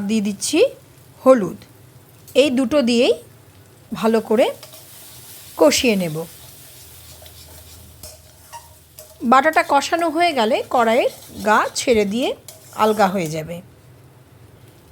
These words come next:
এই অবস্থায় গ্যাসের আঁচ কিন্তু লোতে রেখে করছি। ঠান্ডা হওয়ার জন্য একটা বাটিতে সরিয়ে রাখছি।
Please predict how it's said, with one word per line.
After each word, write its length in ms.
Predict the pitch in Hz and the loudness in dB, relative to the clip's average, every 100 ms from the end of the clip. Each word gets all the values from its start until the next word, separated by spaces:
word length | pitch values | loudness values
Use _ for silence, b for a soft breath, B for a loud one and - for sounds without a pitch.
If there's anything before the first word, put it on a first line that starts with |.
| - 277 | -4 2
এই 140 | 311 | 4
অবস্থায় 540 | 302 302 294 - 240 359 - - - | 6 4 -2 -4 -2 -2 -6 -20 -14
গ্যাসের 440 | 220 233 233 - 247 | 0 2 2 2 2
আঁচ 180 | 202 - | 0 -2
কিন্তু 320 | - 214 196 403 587 - - | -6 -6 -2 0 0 -6 -12
লোতে 360 | 214 214 208 208 | 0 0 2 -2
রেখে 300 | 202 196 359 554 - - - - | -2 -4 -6 -6 -10 -20 -20 0
করছি। 400 | 233 - - 143 - - - - - - - - - | 0 0 -8 -10 -14 -20 -20 -20 -20 -20 -20 -16 -4
ঠান্ডা 400 | - 247 240 247 | 0 2 4 4
হওয়ার 300 | 233 220 202 | 4 2 0
জন্য 240 | 208 214 453 - _ - | -4 -2 -4 -6 _ -8
একটা 320 | 202 - 320 - - - 220 | -8 -2 -4 -4 -12 -16 0
বাটিতে 480 | 202 185 190 - 587 - - | 2 2 -4 -2 0 -2 -4
সরিয়ে 340 | - 220 175 | 0 0 -2
রাখছি। 340 | 160 - - | -6 -10 -12